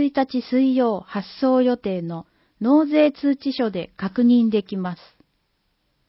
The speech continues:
縦覧期間、四月一日水曜から三十日木曜。会場、固定資産税課。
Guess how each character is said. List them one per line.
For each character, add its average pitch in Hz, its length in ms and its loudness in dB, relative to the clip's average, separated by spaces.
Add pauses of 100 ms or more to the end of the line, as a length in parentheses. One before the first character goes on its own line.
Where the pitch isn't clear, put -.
(600)
縦 302 280 4
覧 294 260 4
期 - 140 -8
間、 175 300 -8 (560)
四 - 180 -6
月 294 460 -2
一 277 100 0
日 262 360 -6
水 254 280 0
曜 247 220 2
か 180 160 -8
ら 170 220 -10 (180)
三 302 280 4
十 302 200 2
日 190 300 -2
木 170 320 -6
曜。 175 320 -8 (1120)
会 262 300 -2
場、 240 340 -2 (380)
固 240 160 -10
定 330 260 -2
資 302 160 -4
産 277 300 0
税 240 220 -2
課。 - 280 -12